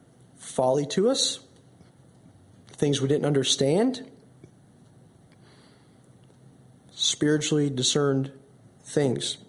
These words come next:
And it is through the Holy Spirit. So, what do we run into a lot of times? Well, I'm gonna be one that advocates reading through God's Word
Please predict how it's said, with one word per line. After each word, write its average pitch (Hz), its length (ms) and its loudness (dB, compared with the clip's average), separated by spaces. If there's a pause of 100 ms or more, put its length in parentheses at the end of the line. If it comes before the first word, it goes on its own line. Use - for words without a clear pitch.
(2000)
And 139 100 2
it 143 100 2
is 180 200 2
through 175 180 0
the 151 100 2
Holy 139 200 2
Spirit. - 560 -2 (1300)
So, 143 460 2 (1500)
what 165 120 2
do 240 60 4
we 240 80 4
run 185 260 4
into 185 460 2
a 135 40 4
lot 139 140 4
of 123 120 0
times? 120 500 -4
Well, 143 460 -2 (1000)
I'm 156 120 0
gonna 202 100 2
be 170 140 2
one 151 160 2
that 139 100 4
advocates 143 640 2
reading 156 380 2
through 165 200 0
God's 143 340 2
Word 143 460 2